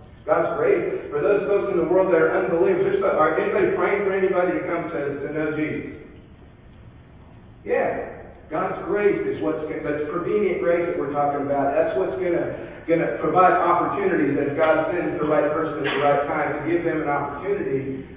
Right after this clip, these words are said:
to get to know Him. So, so why would Wesley say that? Well, there's this Psalm one thirty-nine.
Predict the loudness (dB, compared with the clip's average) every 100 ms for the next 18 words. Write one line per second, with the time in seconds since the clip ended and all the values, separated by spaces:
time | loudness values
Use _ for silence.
0 | -16 -10 -4 -2 -2 -2 -2 -2 -4 -6
1 | -10 -16 -20 -20 -20 -20 -20 -20 -20 -20
2 | -20 -20 -20 -16 -4 -2 0 -2 0 2
3 | 2 0 0 0 0 -2 -2 2 4 4
4 | 4 4 4 4 0 -2 -4 -6 -10 -8
5 | 0 2 4 4 2 2 2 2 0 -2
6 | -4 -8 -12